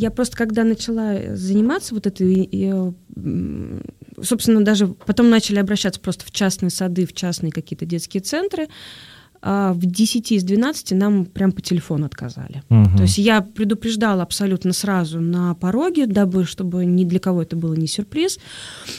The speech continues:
Speaker 1: Вот, и поэтому нам прям даже по телефону сказали, что нет, категорически нет, и только в двух центрах нас, э, согласились посмотреть.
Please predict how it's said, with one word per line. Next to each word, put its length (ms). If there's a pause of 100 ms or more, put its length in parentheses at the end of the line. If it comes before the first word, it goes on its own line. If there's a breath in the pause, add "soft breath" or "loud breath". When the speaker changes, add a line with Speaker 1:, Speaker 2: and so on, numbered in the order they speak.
(140 loud breath)
Speaker 1:
Вот, 460
и 40
поэтому 500
нам 220
прям 240
даже 220
по 100
телефону 680
сказали, 460
что 380
нет, 260
категорически 840
нет, 320
и 40
только 300
в 60
двух 420
центрах 460
нас, 400
э, 280
согласились 540
посмотреть. 640